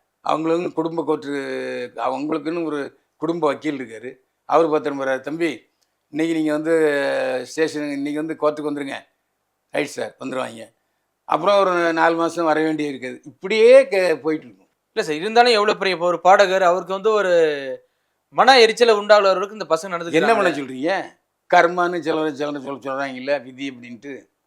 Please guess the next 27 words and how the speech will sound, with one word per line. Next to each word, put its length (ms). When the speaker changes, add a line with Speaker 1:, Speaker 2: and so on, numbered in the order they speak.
Speaker 1:
விதியை 320
மாத்த 160
யாரால 280
முடியும்? 420
சின்ன 280
வயசுலேருந்தே 400
அவங்க, 300
"ஏய், 380
நீ 140
கஷ்டப்பட்டு 540
வளர்க்கணும்னு" 440
அவங்களுக்கு 600
கு-, 100
அவங்க 280
க-, 220
அதாவது 520
தன்னுடைய 380
அப்பன் 260
சம்பாதிக்கிறேங்கிறது 800
வரக்கூடாது. 460
"நீ 160
வந்து 240
பஸ்ஸில் 300
போகணும், 380
நீ 140
வந்து 240
படிக்கணும், 640